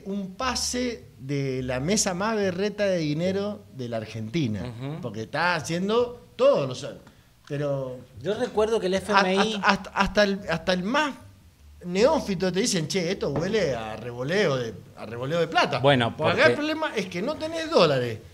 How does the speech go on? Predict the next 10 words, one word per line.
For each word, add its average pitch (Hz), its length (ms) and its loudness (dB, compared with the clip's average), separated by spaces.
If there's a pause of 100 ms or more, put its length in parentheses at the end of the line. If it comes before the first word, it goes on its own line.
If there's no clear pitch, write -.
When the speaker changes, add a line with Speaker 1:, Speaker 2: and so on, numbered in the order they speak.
(280)
Speaker 1:
Y 147 80 -2
no 277 160 2
tenés 320 260 -2
dólares 147 440 2
porque 147 240 -6
no 320 140 0
te 381 100 2
liquida 330 360 -2
el 339 80 -8
campo, 320 520 0